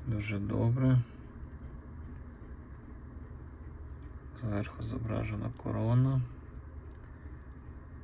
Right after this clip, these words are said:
Такий, типу, дубовий вінок. Тут лаврове листя, я так розумію, щось такого плану. Такий цікавий літак.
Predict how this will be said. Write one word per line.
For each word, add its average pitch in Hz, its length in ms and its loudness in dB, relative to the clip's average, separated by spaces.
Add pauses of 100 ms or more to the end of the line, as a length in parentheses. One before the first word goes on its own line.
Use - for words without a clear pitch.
(1400)
Такий, 113 480 0 (560)
типу, 110 320 -2 (460)
дубовий 110 640 2
вінок. 110 540 4 (340)
Тут 113 140 -2
лаврове 101 520 0
листя, 120 480 4
я 120 60 2
так 113 200 0
розумію, 110 440 0
щось 120 220 -4
такого 127 440 -4 (100)
плану. 123 320 0 (1700)
Такий - 240 -4
цікавий - 520 0
літак. 123 540 2